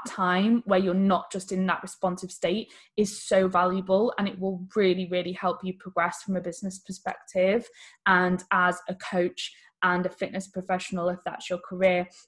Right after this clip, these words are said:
or in whatever other business you're in, to be honest. Like, if you own your own business, that time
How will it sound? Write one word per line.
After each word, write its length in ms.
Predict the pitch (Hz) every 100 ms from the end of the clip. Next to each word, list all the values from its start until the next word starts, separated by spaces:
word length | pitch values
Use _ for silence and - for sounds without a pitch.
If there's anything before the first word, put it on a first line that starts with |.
| _
or 160 | 208 196
in 160 | 202
whatever 520 | 196 - 196 185 185 185 - -
other 160 | 202
business 460 | 185 196 202 214 208
you're 160 | 185 175
in, 120 | 190
to 100 | 190
be 100 | 180
honest. 280 | 175 180 -
Like, 160 | 190
if 120 | 202
you 200 | 196 226 -
own 220 | 202 208
your 160 | 185 -
own 140 | 190
business, 720 | 185 175 - 123 196 196 - - - _ _ 208
that 200 | 190 -
time 600 | - 185 180 185 190